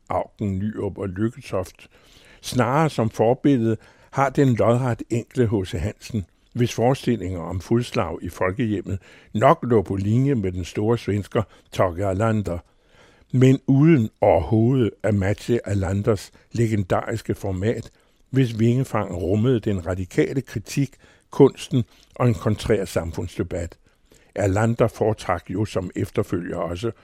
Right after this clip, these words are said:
Olof Palme. Det er slemt at sige det, når nu Socialdemokratiet som det eneste parti har kunnet rumme mangfoldigheden i fælles enhed. Men Mette Frederiksens udgave af partiet søger snarere, som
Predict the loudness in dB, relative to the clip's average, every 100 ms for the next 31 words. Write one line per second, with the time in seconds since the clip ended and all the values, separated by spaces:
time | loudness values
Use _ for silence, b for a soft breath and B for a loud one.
0 | b -8 -6 -8 -10 -8 -6 -8 -10 _
1 | _ _ _ b b b b b b 4
2 | 4 8 6 6 0 0 0 0 2 0
3 | 0 2 2 2 -2 -4 0 4 4 2
4 | -8 -4 -4 -4 -6 -6 -6 -2 0 0
5 | -2 -6 -6 -8 -10 -6 -6 -4 -4 -4
6 | -2 -2 -2 -6 -8 -4 -6 -4 -4 -2
7 | -2 -10 B B -8 -2 -2 -2 -8 -4
8 | -2 -2 -6 -8 b b b b b b
9 | 2 4 4 2 2 0 2 -2 0 2
10 | 2 2 0 0 -2 -4 -6 -4 -2 -4
11 | b b b -4 6 6 6 2 -2 0
12 | 2 0 0 -2 -2